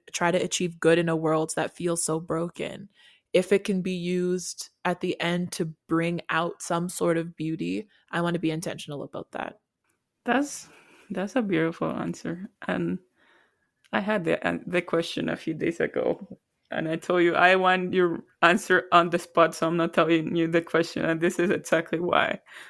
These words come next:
Speaker 2: <laughs> 'Cause, yeah, it's a big question.
Speaker 1: Mm-hmm.
Speaker 2: Um, for myself,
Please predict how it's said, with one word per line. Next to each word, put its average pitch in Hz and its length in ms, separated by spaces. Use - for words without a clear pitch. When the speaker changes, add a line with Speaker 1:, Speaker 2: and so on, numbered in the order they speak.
Speaker 2:
<laughs> - 960
'Cause, 165 420
yeah, - 320
it's - 200
a 160 120
big 156 280
question. 160 500
Speaker 1:
Mm-hmm. 170 960
Speaker 2:
Um, 156 380
for 160 160
myself, 160 840